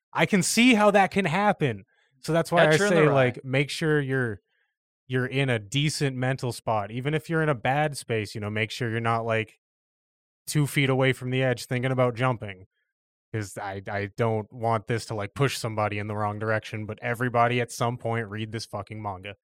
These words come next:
Speaker 1: I will shut up now about Poon Poon. Thank
Speaker 2: We're
Speaker 1: you.
Speaker 2: only twelve minutes in, don't
Speaker 1: Thank
Speaker 2: worry.
Speaker 1: you for my ted Talk.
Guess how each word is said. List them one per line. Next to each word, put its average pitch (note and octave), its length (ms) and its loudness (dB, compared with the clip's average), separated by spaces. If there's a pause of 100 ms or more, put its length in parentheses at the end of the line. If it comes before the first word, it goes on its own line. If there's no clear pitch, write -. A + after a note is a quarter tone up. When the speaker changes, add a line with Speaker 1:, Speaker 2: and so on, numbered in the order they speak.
(420)
Speaker 1:
I C#3+ 180 4
will F3 180 2
shut D#3 280 2
up D3 220 2
now A2+ 300 0
about A#2 400 0
Poon A2+ 260 -2
Poon. G#2+ 340 -4 (540)
Thank B2+ 160 4
Speaker 2:
We're F#3+ 80 8
Speaker 1:
you. G3+ 60 10
Speaker 2:
only - 160 10
twelve C#3+ 300 4
minutes A2+ 260 -6
in, G#2 100 -12
don't A2+ 140 -4
Speaker 1:
Thank D#3+ 260 2
Speaker 2:
worry. F3+ 80 2
Speaker 1:
you F3+ 60 2
for D#3 200 0
my D3 180 2
ted A2 300 -4
Talk. G2+ 340 -16